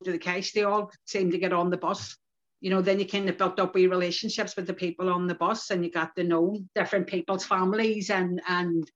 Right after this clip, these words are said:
them relationships stayed. If I go up home and I meet them, you know, you start and you have a yarn and we talk about things that we done that were crazy and, you know, and then if, sometimes I look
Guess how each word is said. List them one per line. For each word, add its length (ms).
them 240
relationships 720
stayed. 560
If 100
I 120
go 200
up 160
home 420
and 100
I 80
meet 240
them, 220
you 100
know, 100
you 100
start 340
and 80
you 80
have 200
a 40
yarn 360
and 100
we 60
talk 280
about 300
things 240
that 140
we 160
done 320
that 160
were 100
crazy 640
and, 380
you 80
know, 340
and 120
then 160
if, 500
sometimes 460
I 100
look 220